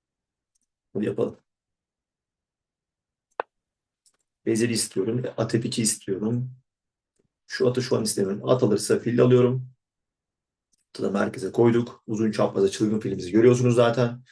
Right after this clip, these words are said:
Hatta bir dakika. İzin verirse bir yerde at çeşit bile vurabilirim biliyor musunuz? Duruma göre bakacağız. Şöyle ortalığı bir karıştırdık. Minyatür atabilir miyiz? Bakacağız. Yirmi beş hamle ve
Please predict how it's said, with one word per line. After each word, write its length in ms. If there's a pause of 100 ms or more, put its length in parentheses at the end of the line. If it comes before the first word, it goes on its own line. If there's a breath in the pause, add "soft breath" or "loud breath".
(800 soft breath)
Hatta 360
bir 60
dakika. 720 (320)
İzin 300
verirse 320
bir 40
yerde 220
at 180
çeşit 220
bile 100
vurabilirim 360
biliyor 180
musunuz? 400 (120)
Duruma 240
göre 360 (440 loud breath)
bakacağız. 420
Şöyle 160
ortalığı 300
bir 60
karıştırdık. 560 (1080 soft breath)
Minyatür 680 (160)
atabilir 480
miyiz? 200
Bakacağız. 480
Yirmi 180
beş 180
hamle 300
ve 220